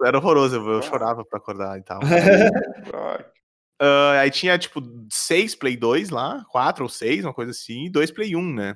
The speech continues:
Speaker 1: Era assim que, que funcionava.
Speaker 3: Que da hora.
Speaker 1: É, então era
Speaker 2: Bah.
Speaker 1: cercado por videogame, revista de videogame e tal, todo ali, né, por esse tempo aí.
Speaker 3: Adorava, cara,
Speaker 1: Pra ter uma
Speaker 3: revista.
Speaker 1: i-, pra ter uma ideia,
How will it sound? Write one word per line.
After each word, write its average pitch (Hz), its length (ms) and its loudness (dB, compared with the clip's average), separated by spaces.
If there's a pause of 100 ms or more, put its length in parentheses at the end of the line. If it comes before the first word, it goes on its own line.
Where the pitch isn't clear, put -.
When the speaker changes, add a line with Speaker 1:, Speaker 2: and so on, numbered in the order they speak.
Speaker 1:
Era 98 220 -2
assim 131 300 -6
que, 110 160 -12
que - 80 -20
funcionava. 104 580 -6 (400)
Speaker 3:
Que 127 120 -8
da 120 240 6
hora. 113 360 -2 (480)
Speaker 1:
É, 95 200 -6
então 98 180 -2
era 107 120 2
Speaker 2:
Bah. 123 60 0
Speaker 1:
cercado 165 640 0
por 127 140 -6
videogame, 113 340 0
revista 127 540 -2
de 107 100 -4
videogame 104 760 -2
e - 40 -16
tal, 101 240 -4
todo 120 460 -2 (300)
ali, 101 200 -4
né, 95 420 -4
por 101 60 -6
esse - 200 -6
tempo 113 260 2
aí. 107 140 8
Speaker 3:
Adorava, 117 300 2 (220)
cara, 101 120 -8
Speaker 1:
Pra 143 220 0
ter 175 140 4
uma 202 140 4
Speaker 3:
revista. 170 200 -2
Speaker 1:
i-, 107 160 -18
pra 135 180 0
ter 160 140 -2
uma 185 200 -2
ideia, 135 720 2